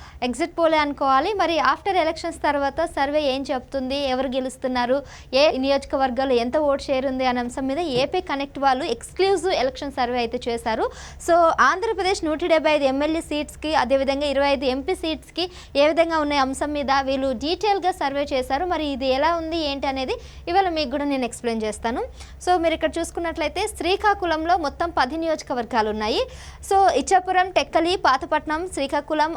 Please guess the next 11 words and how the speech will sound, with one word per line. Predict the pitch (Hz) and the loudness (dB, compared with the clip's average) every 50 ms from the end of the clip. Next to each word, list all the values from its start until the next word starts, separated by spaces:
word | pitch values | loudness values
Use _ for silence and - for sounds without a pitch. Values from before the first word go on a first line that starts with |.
| - | 0
ఆముదాల | - 226 247 277 294 294 294 294 285 | 2 2 2 2 2 2 2 2 4
వలస, | 277 277 262 269 - 302 330 | 2 2 0 0 -2 -2 -2
నరసన్నపేట, | 339 294 233 226 247 - 294 285 277 277 - 269 269 269 | 0 0 -2 -2 -2 -4 -4 -4 0 0 2 0 0 0
రాజన్న, | 320 330 311 269 226 233 226 277 262 262 277 330 | -2 0 2 2 2 2 0 -4 -4 -2 -2 -4
పాలకొండ. | 339 - 269 220 233 233 - 247 226 220 208 196 - - - - - - - - - - | 0 2 2 2 2 0 -2 -4 -2 0 -2 -2 -2 -6 -14 -20 -18 -18 -20 -16 -8 -2
So, | - 440 | 0 0
ఇవన్నీ | - - 294 339 339 339 349 381 453 453 | 2 2 2 2 2 2 2 2 0 2
కూడా | 349 415 349 311 320 392 | 2 2 4 4 4 4
ఎమ్మెల్యే | - - 302 330 359 392 392 392 403 | 2 0 2 2 2 2 2 2 0
సీట్స్ | 392 - 302 262 - - | 0 -2 -2 -2 -2 -2
అన్నమాట. | 247 226 226 220 220 | -2 -2 -2 -2 0